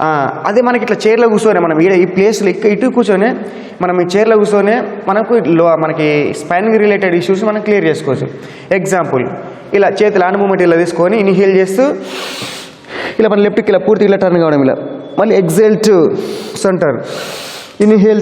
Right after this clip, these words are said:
to ఇలా లెఫ్ట్ సైడ్, exhale to center ఇలా చేసుకొని మళ్ళీ ఇలా inhale to ఇలా,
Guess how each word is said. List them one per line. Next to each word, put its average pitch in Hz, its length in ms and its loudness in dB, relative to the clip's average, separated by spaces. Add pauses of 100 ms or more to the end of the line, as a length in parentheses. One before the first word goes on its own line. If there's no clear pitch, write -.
(140)
to 196 60 4 (760)
ఇలా 220 100 4
లెఫ్ట్ 202 320 2
సైడ్, 170 300 0 (680)
exhale 190 460 2 (120)
to 190 60 4 (580)
center 156 260 0
ఇలా 202 100 4
చేసుకొని 208 420 2
మళ్ళీ 190 180 2
ఇలా 165 140 2 (960)
inhale 220 400 4 (140)
to 175 160 4 (800)
ఇలా, 165 200 4